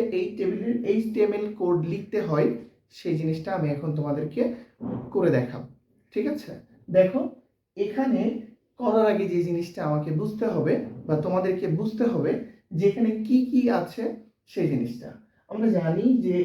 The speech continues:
এটাকে বলা হয় ক্যাপশন। কি বলা হয়? টেবিল ক্যাপশন বলা হয়। এটাকে কি বলা হয়? টেবিল ক্যাপশন বলা হয়। এই যে এখানে দেখো, এখানে একটা আছে,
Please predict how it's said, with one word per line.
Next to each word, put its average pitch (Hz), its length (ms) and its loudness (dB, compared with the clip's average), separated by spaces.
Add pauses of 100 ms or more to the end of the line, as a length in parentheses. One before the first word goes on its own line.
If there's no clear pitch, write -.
(100)
এটাকে - 320 -2
বলা 156 160 2
হয় 185 180 -6
ক্যাপশন। 175 380 -6 (180)
কি - 140 -8
বলা 160 200 4
হয়? 233 140 2 (420)
টেবিল 165 280 2 (420)
ক্যাপশন 208 400 -4
বলা 127 180 -2
হয়। - 180 -8
এটাকে 180 300 -4
কি - 140 -6
বলা 190 160 2
হয়? 123 220 -2
টেবিল 202 240 2 (380)
ক্যাপশন 180 400 -2
বলা - 220 -4
হয়। - 160 -12 (500)
এই 262 220 4
যে 262 80 4 (100)
এখানে 214 240 2 (120)
দেখো, 165 220 -2 (420)
এখানে 196 200 -2 (100)
একটা 160 220 -4
আছে, 165 160 -6